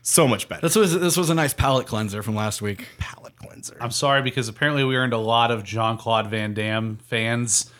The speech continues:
Speaker 1: We still
Speaker 3: with our
Speaker 1: love the
Speaker 3: latest
Speaker 1: Van Damme.
Speaker 3: episode, but
Speaker 1: But, but
Speaker 3: This movie's way
Speaker 1: man,
Speaker 3: better.
Speaker 1: oh yeah, well, that one was a stinker. This one was, came out smelling like roses.
Speaker 2: Yeah, <laughs> I mean, for as campy as it was, like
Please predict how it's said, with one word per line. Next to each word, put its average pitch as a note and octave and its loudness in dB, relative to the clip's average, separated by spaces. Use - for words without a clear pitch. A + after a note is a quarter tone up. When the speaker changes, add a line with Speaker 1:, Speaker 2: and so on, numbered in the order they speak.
Speaker 1:
We G#3 8
still - 4
Speaker 3:
with C#3+ 8
our C3+ 10
Speaker 1:
love C3+ 6
the - -
Speaker 3:
latest A3 4
Speaker 1:
Van - 6
Damme. - 4
Speaker 3:
episode, D3 4
but B2 -2
Speaker 1:
But, C3 2
but A#2 0
Speaker 3:
This - -6
movie's D#3+ 8
way E3+ 8
Speaker 1:
man, E3 8
Speaker 3:
better. A2 4
Speaker 1:
oh C3 6
yeah, B2 6
well, B2 4
that C3 4
one B2+ 4
was A2+ 2
a G#2 -2
stinker. A2 -2
This D#3 2
one F3 4
was, C3+ 4
came F3+ 4
out E3+ 4
smelling F3+ 4
like E3+ 2
roses. C#3+ 0
Speaker 2:
Yeah, E3+ 4
<laughs> G#3+ 4
I A3+ 2
mean, F#3 2
for F#3 2
as F#3 0
campy F#3+ 4
as E3 4
it D#3+ 2
was, C3 4
like G#2+ -8